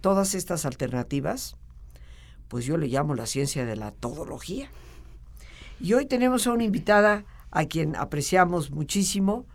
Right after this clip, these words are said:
le agradecemos enormemente que nos regale de su tiempo y nos esté acompañando para hablarnos de las todólogas. Y ella es una todóloga también. O sea, ¿quién mejor para hablar del tema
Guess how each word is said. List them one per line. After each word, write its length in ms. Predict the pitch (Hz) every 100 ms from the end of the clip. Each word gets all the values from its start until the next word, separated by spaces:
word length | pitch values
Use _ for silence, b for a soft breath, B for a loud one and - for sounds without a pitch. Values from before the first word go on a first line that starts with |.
| b b b b
le 160 | 143 151
agradecemos 640 | 147 147 143 131 180 170 147
enormemente 720 | 143 165 156 143 156 156 147
que 100 | 127
nos 220 | 120 117
regale 340 | 123 135 135
de 60 | 120
su 160 | - 110
tiempo 500 | 147 156 - 226 - b b b b
y 140 | 147
nos 160 | 156 160
esté 220 | 156 214
acompañando 840 | 202 196 - 170 190 190 165 165 - b b b b b b
para 220 | - 160 160
hablarnos 480 | 175 190 196 180
de 80 | 160
las 320 | 156 151 -
todólogas. 800 | - 180 202 247 175 143 127 - - - - b b b b b
Y 160 | - 170
ella 280 | 180 190 156
es 160 | 120
una 440 | 131 120 107 82 - - - - - - -
todóloga 540 | 147 156 147 123 123
también. 500 | 131 139 196 269 220 - 285
O 60 |
sea, 160 | 269 127
¿quién 320 | - 156 147
mejor 460 | 160 - 160 151 -
para 220 | 123 120
hablar 260 | 120 131 131
del 180 | 151
tema 360 | 202 185 170